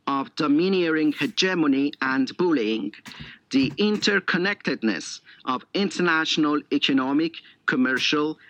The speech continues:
and financial systems with the American economic regime, and dollarization of national and global economies have provided the United States with the possibility of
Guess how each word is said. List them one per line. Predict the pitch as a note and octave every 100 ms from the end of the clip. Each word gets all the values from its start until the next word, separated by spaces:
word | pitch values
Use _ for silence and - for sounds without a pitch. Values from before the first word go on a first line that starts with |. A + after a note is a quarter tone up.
| -
and | A#2 A#2+
financial | A#2 C3+ C3 C#3+ C#3 D3+ C#3+
systems | - G#3 - A2+ F#2 F2+ - - - -
with | C#3 B2
the | - C3+
American | C3+ B2+ D3+ F#3+ G3 - F3+ F3 D3+
economic | D#3 - D3 C#3 C3 C3+
regime, | C3+ C#3+ F#3+ D3+ G2+ D#2+ - - - _
and | A#2+ A#2+ A#2+ -
dollarization | E3 F3+ F3 E3+ E3+ D#3 F#3+ - A#2+ G2 F2 -
of | A#2 G#2+
national | B2 C#3+ E3+ - E3+ D#3+ E3+
and | D3+ C#3 A2+
global | C#3 C#3+ B2+ C3+
economies | - C3 - G3+ G3+ C#3 G#2+ A2+ C#3 - - -
have | - C#3 - -
provided | D3+ A#2+ B2+ F#3 E3+ A#2+ G2 - _
the | C3+
United | B2 C3+ C#3 D3 C#3+ C3
States | B2 - G3 B2+ G2 - - - - - -
with | B2 D3 D3
the | D3+
possibility | C3+ F3 F#3+ - - G3+ G3+ - - - F2+ - - - _
of | C3+ C3+